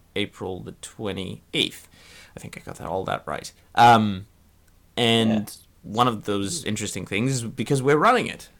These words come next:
Speaker 1: Um, the Morning Bell is S-, Spec Fic Vic, uh, on Twitter now, so you won't find at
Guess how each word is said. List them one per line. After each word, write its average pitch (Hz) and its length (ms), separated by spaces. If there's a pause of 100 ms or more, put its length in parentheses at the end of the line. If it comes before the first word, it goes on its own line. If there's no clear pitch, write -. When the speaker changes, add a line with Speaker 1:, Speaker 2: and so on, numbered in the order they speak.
(100)
Speaker 1:
Um, 98 360
the 107 120
Morning 113 320
Bell 113 320
is 107 640 (160)
S-, - 60 (200)
Spec - 440
Fic 110 260
Vic, - 420 (440)
uh, 95 280
on 101 220
Twitter 117 320
now, 92 220
so - 180
you 104 160
won't 127 180
find 104 500 (280)
at 98 280